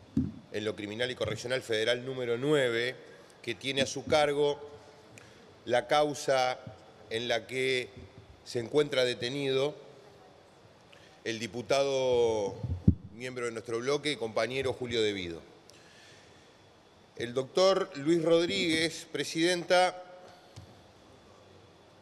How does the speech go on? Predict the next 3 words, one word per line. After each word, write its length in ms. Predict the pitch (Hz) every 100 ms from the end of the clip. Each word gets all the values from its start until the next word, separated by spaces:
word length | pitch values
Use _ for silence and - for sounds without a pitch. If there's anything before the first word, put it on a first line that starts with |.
| - - - - - -
ha 1080 | 160 175 170 165 160 151 143 135 127 120 95 - - - - - - - -
tenido 460 | 147 156 202 180 165
una 640 | 165 165 156 151 147 139